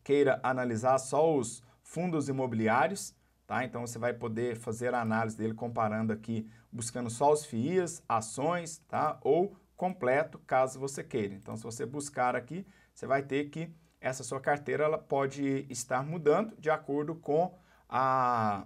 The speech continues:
o que você quer aqui de análise, tá? Então, deixamos aqui no completo. Tem uma coisa muito legal, então você depois vai poder navegar, tá? E buscar todas estas informações. Então, aqui você tem o, a divisão do patrimônio, a gente já vai ver,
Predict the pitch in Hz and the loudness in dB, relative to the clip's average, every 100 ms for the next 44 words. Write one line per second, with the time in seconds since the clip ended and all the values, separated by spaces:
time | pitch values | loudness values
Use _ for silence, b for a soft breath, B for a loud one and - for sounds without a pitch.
0 | - _ - 143 185 170 196 - 170 190 | -14 _ -10 -4 0 2 0 0 -2 0
1 | 156 156 165 143 147 - 139 156 165 123 | 4 6 6 0 -2 -4 -4 0 0 2
2 | 110 98 110 - 131 147 151 160 143 135 | 0 -2 -10 -4 -4 -4 -6 -8 -6 -6
3 | 135 127 120 120 113 B B _ 139 160 | -6 -8 -8 -10 -10 B B _ -6 -2
4 | 160 160 139 147 208 - _ _ - 208 | 0 0 2 2 2 -6 _ _ -4 -2
5 | 254 240 226 190 214 220 170 131 160 196 | 2 2 2 0 0 2 4 6 4 2
6 | - _ _ _ - 175 214 240 226 - | -10 _ _ _ -6 -4 0 0 -2 2
7 | 190 202 143 165 180 - 127 147 151 135 | 2 4 4 2 2 0 4 4 2 -2
8 | 113 107 135 160 B B _ 131 120 113 | 0 2 2 0 B B _ 0 0 0
9 | 123 131 131 123 113 110 101 107 139 143 | -2 -4 -2 0 0 0 0 -4 -6 2
10 | 143 143 160 190 170 131 135 127 123 123 | 2 2 0 2 2 0 0 -2 -6 -8
11 | 123 127 113 113 127 156 131 113 135 139 | -6 -4 -4 -4 -4 -4 -6 -6 -6 -4
12 | 135 139 151 - 139 131 113 B B B | -4 -2 -4 -2 -2 -2 -6 B B B
13 | - 147 135 120 - - 143 143 180 160 | -6 -2 0 -2 -8 -2 -2 0 -2 2
14 | 165 220 214 156 143 123 127 190 139 135 | 4 4 4 0 0 -2 0 0 -2 -4
15 | 139 117 120 107 117 208 | -4 0 0 2 0 0